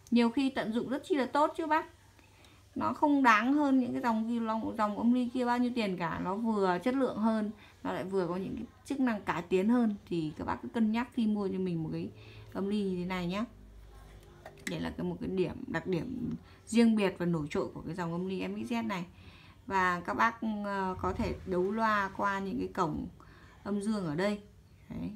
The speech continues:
cổng, cổng ở đây. Nút đỏ bao giờ cũng là cực dương, phải không các bác? Đen thì là âm hoặc là xanh thì là âm. Đấy, các bác,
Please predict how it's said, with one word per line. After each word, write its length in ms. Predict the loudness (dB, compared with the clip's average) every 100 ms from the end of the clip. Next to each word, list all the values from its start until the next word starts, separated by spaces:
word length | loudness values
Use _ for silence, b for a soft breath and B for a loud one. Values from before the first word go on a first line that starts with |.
| -10
cổng, 180 | -8 -8 -10 -16 -14
cổng 180 | -8 -6
ở 60 | -4
đây. 200 | -4 -6 b b b b b
Nút 260 | -2 -2 2
đỏ 480 | 6 6 4 -2 -4 -12 -2
bao 200 | 0 0
giờ 200 | 0 -2
cũng 220 | -2 -4
là 140 | -4 -6
cực 140 | -8 -10 -12
dương, 380 | -8 2 4 4 0
phải 120 | -8
không 40 | -6
các 120 | -2
bác? 340 | -2 -4 -6
Đen 260 | -2 -2 -2
thì 80 | -2
là 120 | -4
âm 260 | -2 -2 -2 -4
hoặc 220 | -8 -4
là 240 | -4 -4 -6 B B B
xanh 340 | -6 0 2 0
thì 80 | -2
là 120 | -2
âm. 240 | 0 -2 -4 -14 -20 -12
Đấy, 220 | -8 -8
các 80 | -8
bác, 160 | -8